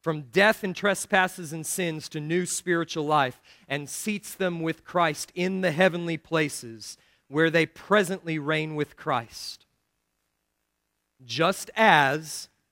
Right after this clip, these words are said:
John says in Revelation chapter twenty and verse six, "Blessed and holy is the one who shares in the first resurrection.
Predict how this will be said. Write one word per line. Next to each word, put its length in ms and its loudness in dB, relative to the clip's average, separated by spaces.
John 340 0
says 360 -2
in 100 -10
Revelation 600 -2
chapter 360 -4
twenty 540 -10
and 160 -16
verse 220 -12
six, 640 -12
"Blessed 680 -2
and 180 -8
holy 760 0
is 240 -8
the 100 -2
one 280 -4
who 140 -12
shares 520 -2
in 80 -10
the 80 -10
first 400 -8
resurrection. 880 -6